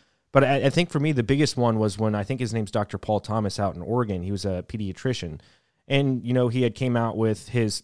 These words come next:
ten to fifteen year study and his findings. And that's a, that's, that's a pretty long period of time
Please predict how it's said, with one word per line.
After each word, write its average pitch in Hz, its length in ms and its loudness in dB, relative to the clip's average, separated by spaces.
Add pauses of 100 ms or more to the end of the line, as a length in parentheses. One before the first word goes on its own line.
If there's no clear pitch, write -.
(120)
ten 131 200 -2
to 117 60 -2
fifteen 120 400 -4
year 107 140 0
study 131 340 0
and 107 80 -2
his 104 160 -2
findings. 135 440 0
And 123 100 -4
that's 139 140 -6
a, 151 80 -6
that's, - 260 -16 (220)
that's - 120 -14
a 127 60 -8
pretty 156 240 0
long 131 260 4
period 131 300 0
of 107 100 -4
time 117 340 -4